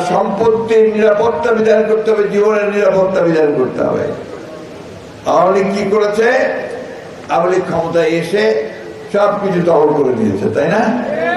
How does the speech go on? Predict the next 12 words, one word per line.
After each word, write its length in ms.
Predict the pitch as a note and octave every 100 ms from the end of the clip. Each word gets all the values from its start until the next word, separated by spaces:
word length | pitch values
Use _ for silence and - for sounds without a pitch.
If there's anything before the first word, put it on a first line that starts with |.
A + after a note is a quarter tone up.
| F#3 G4 G#3+ G#4+ - - - - - -
আপনাদের 440 | C3 C#3 E3+ F3+
এই 180 | F3+ E3+
এলাকায় 320 | D#3 D#3+ E3
আমার 160 | D#3 D#3 D3+
চার 200 | D3 C3+
নম্বর 320 | C#3 C#3+ D3 D3
সেক্টরে 460 | C#3+ C#3+ C#3 C3 C3
থাকতাম, 500 | B2 G#2+ - A#2+ G#2 - - - - - - - -
ওখানে 280 | D3 D3+ D#3 D3+
তুষার 420 | E3+ D#3+ F#3 F#3+ F#3+
নামে 240 | E3+ E3
এক 140 | D3+